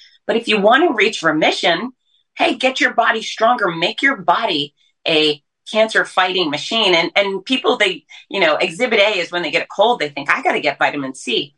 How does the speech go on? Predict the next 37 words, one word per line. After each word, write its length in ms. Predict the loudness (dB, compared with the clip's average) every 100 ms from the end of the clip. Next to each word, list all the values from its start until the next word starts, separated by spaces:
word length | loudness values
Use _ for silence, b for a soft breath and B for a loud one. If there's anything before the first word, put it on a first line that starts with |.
| _ _
All 140 | 2 4
right, 240 | 2 0
that's 200 | -2 -2
if 120 | -4 -2
you 80 |
have 80 | -2
a 40 | 0
cold. 340 | 0 0 0
Imagine 540 | 0 2 2 0 -4
if 160 | -6 -6
you 100 | -4
have 160 | -4 -6 -4
cancer. 400 | -2 -2 -4 0
<laughs> 20 |
You 300 | 2 0 -4 -6
really 340 | 0 2 2
need 160 | 0 -4
to 180 | -6 -8 -6
jack 340 | 0 0 0
up 180 | -4 -2
your 180 | 2 2
immune 280 | 2 -2 -4
system, 380 | -6 -4 -4 -4 b b b b
and 180 | -2 0
you 100 | 0
can. 420 | 2 4 4 2
And 340 | 0 -2 -2 0
then 240 | 0 2
there's 260 | 0 -2 0
chapters 600 | 0 0 -2 -4 -4 -4
on, 340 | 0 2 2 -2 -4
uh, 260 | -4 -4 -8 _ _ _ _ -4
complementary 720 | 0 0 0 -2 0 2 0 -2
care, 640 | 0 2 4 4 2 0 _ _ _ _ _ _ _ _ _ _ -4
uh, 260 | -2 0
massage 520 | 0 0 4 4 4
therapy, 460 | 0 -2 -2 -8 -14